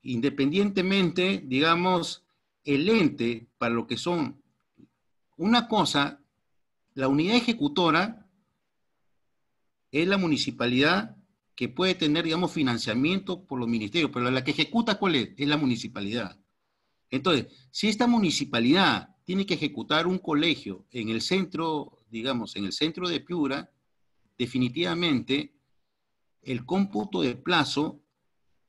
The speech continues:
no ha empezado el cinco de junio, ha empezado el diez de junio.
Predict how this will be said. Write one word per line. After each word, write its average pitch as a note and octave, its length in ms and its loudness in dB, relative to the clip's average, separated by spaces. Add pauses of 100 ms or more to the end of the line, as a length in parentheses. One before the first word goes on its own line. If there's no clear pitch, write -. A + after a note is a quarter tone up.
(140)
no C#3 140 0
ha F#3+ 40 4
empezado E3+ 440 2
el C3 80 4
cinco F#3 400 -2
de D#3 80 2
junio, D3+ 480 -4
ha A#2 100 -4
empezado D3 680 -2
el G2 220 -8
diez D3+ 240 0
de E3 80 -2
junio. E3 520 0